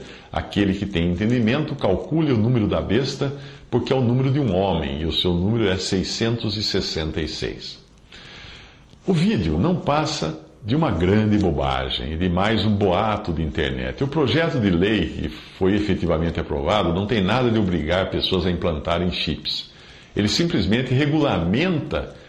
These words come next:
o implante de qualquer coisa em pacientes. Seja isso um marca-passo, um dispensador de medicamentos, uma válvula de coração, um desfibrilador eletrônico,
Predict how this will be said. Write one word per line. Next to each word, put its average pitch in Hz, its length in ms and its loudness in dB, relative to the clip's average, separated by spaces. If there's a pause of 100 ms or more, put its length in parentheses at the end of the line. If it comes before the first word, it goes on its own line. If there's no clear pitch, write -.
(140)
o 123 120 2
implante 170 580 0
de 127 120 0
qualquer 170 600 0
coisa 151 480 2
em 147 60 -2
pacientes. 110 1040 -2 (240)
Seja 117 400 2
isso 107 360 2
um 85 160 2
marca-passo, 101 960 0 (300)
um 95 120 0
dispensador 95 800 2
de 87 60 2
medicamentos, 95 840 0
uma 92 200 2
válvula 87 500 0
de 90 60 -2
coração, 101 640 0 (280)
um 98 160 0
desfibrilador 107 1200 2
eletrônico, 87 840 0